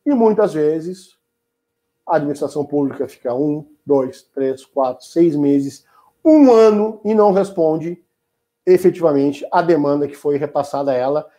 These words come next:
que muitas vezes é condicionante para a correta e necessária execução contratual. Então, a administração terá o prazo de um mês para decidir, admi-,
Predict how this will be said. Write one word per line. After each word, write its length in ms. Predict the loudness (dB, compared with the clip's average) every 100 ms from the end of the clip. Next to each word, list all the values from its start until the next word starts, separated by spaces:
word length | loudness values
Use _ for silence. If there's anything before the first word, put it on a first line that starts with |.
| _ -6
que 120 | -2
muitas 320 | 0 0 0
vezes 140 | 0 -2
é 60 |
condicionante 840 | 0 -2 -2 -4 -6 -4 -2 -4 -4
para 360 | -2 0 0 -4 _ _ _ -4
a 140 | -4 -4 -8 -6
correta 440 | 0 2 2 0 0
e 80 |
necessária 500 | 0 -2 -4 -4 -4
execução 380 | -2 -6 -8 -12
contratual. 680 | -10 -6 -4 -2 -2 -2 -12 _ _ _ -14
Então, 560 | -8 0 2 2 0 -10 _ -4
a 80 | -4
administração 840 | -2 -6 -6 -8 -8 -4 -2 0
terá 380 | -2 -4 -2 0
o 140 | 0 -2
prazo 520 | -2 0 0 -2 -8
de 320 | -12 -14 -16 _ _ _ _ _ -2
um 300 | 0 2 2
mês 340 | 4 4 2
para 340 | 2 4 4
decidir, 720 | 4 0 -2 -6 -8 -8 -10 _ _
admi-, 520 | -6 -4 -2 -2 -2